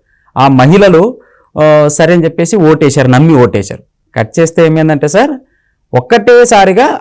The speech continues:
రాగానే, ప్రభుత్వం రాగానే ఆరు నెలల లోపలనే స్టార్ట్ చేశాడు. ఏది? విడతల వారీగా రేట్లు పెంచాడు.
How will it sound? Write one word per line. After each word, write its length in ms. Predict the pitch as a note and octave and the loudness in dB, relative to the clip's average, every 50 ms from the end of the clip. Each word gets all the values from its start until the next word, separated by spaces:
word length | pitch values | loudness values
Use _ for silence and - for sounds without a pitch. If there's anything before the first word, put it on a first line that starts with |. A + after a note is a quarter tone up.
| - _ - | -12 _ -2
రాగానే, 480 | C#3 D3 D#3+ F3 F#3 G3 G3+ G#3+ G3 | 0 2 2 2 2 2 0 0 -2
ప్రభుత్వం 500 | F3+ - F3+ E3 D#3+ F#3 F3+ - G3+ F#3 | -2 -2 -2 -2 -2 -4 -2 -2 -2 0
రాగానే 580 | F3 F3+ E3+ E3 D#3 D#3+ D3+ D#3+ G#3+ C#4+ E4+ - - _ _ - E3 | 2 2 2 2 2 0 0 0 -2 -2 -4 -6 -10 _ _ -8 -2
ఆరు 360 | C#3 C3+ C#3 D3+ D#3+ D#3+ E3 | 0 2 2 2 2 2 0
నెలల 340 | E3+ E3+ D#3+ D#3+ E3 E3 E3 | 0 -2 -2 -2 -2 -2 -2
లోపలనే 640 | E3+ E3+ E3 E3 E3 E3 F#3 G3+ A3 A#3 C#4+ A4 - - _ _ _ _ _ _ _ _ _ _ _ _ _ _ | 0 0 0 0 0 0 -2 0 0 0 -2 -4 -6 -12 _ _ _ _ _ _ _ _ _ _ _ _ _ _
స్టార్ట్ 340 | - - F3+ D#3+ C3 A#2+ A#2+ | -4 -2 0 0 0 0 -2
చేశాడు. 300 | A#2 - - F#2 - - _ _ _ _ _ _ - C#3+ | -2 -4 -6 -10 -12 -16 _ _ _ _ _ _ -2 0
ఏది? 280 | D#3 D#3 D3 D#3 D#3 | 0 2 2 0 0
విడతల 440 | D3+ C3+ B2+ D#3 F3+ - A3 A3+ G#3+ | -2 0 0 0 0 0 0 0 0
వారీగా 240 | G#3+ G#3+ A3 C4 D4 | 2 0 2 2 0
రేట్లు 460 | A#3 E3+ E3 F#3+ G#3+ A#3+ A3 A3+ A3+ | 2 2 2 2 2 2 2 0 0
పెంచాడు. 440 | E3 F3+ D#3+ D3 A#2+ - A#2 G2 - | 2 2 2 0 0 -2 -4 -4 -6